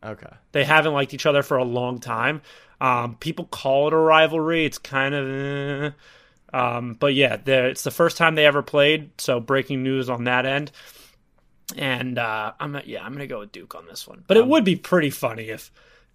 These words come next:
Speaker 2: Coach K's last two losses came to U N C in the, in the A C C championship, and then U N C, or was it even the championship? Whatever.
Speaker 1: No, it was the last game of the regular
Speaker 2: A C C,
Speaker 1: season.
Speaker 2: oh, last game of the re-, and then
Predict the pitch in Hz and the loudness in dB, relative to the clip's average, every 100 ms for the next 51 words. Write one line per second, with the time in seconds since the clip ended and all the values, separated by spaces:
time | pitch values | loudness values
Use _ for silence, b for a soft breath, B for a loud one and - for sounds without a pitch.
0 | _ - 165 - 156 135 117 120 123 127 | _ 2 2 2 2 2 0 -2 -2 -4
1 | - 135 120 117 113 123 - 135 120 117 | -4 -6 -4 -6 -8 -8 -8 -8 -6 -4
2 | 113 - b b b - 135 139 131 135 | -4 -8 b b b -6 -2 -2 -2 0
3 | 131 131 120 123 139 127 123 127 127 120 | 0 0 -4 -4 -6 -4 -2 -2 -6 -8
4 | 131 - 117 110 123 139 131 - 120 113 | -8 -6 -6 -6 -6 -2 -2 -2 -8 -8
5 | 117 120 120 117 127 117 120 113 120 123 | -6 -8 -8 -10 -10 -8 -8 -10 -10 -10
6 | 131 151 147 - 139 151 143 147 - - | -8 -8 -8 -6 -8 -8 -10 -12 -12 -14
7 | 120 123 120 98 101 98 117 107 95 - | -12 -8 -8 -8 -10 -12 -8 -8 -10 -12
8 | 113 98 98 110 98 92 92 92 160 156 | -8 -8 -10 -16 -16 -16 -16 -2 0 0
9 | 151 151 131 - _ 160 147 131 131 - | -2 -6 -8 -12 _ 4 6 6 0 -2
10 | 131 123 117 b b 139 143 131 131 123 | -6 -4 -6 b b -4 -2 -2 -2 -6